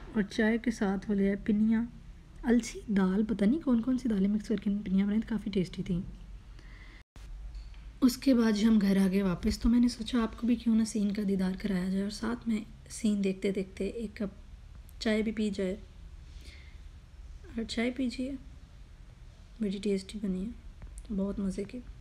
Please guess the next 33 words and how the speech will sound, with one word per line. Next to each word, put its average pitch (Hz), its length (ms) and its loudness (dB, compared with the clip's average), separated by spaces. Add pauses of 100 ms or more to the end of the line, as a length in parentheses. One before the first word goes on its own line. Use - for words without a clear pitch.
(240)
स्वादिष्ट। 196 560 -8 (2750)
तो 262 100 4
जी 294 160 0
मैं 277 220 4
बैठी 190 280 2
हुई 247 140 4
थी - 200 -8
कि 302 60 -2
मैंने 262 220 4
क्या 233 260 0
देखा 190 320 -2
अचानक 190 380 0
से 214 120 -2
कि 269 140 -4
street 196 360 -2
light 220 200 0
के 226 120 -2
ऊपर 202 240 0
आके 190 260 0
एक 208 80 -4
परिंदा 180 320 0
बैठ 175 260 -4
गया 196 120 2
और 233 60 2
इस - 80 -8
परिंदे 262 380 6
का 294 80 0
नाम 196 280 6
नहीं 240 120 6
मुझे 220 200 4
पता। 226 240 0
मुझे 240 180 2
तो 320 100 0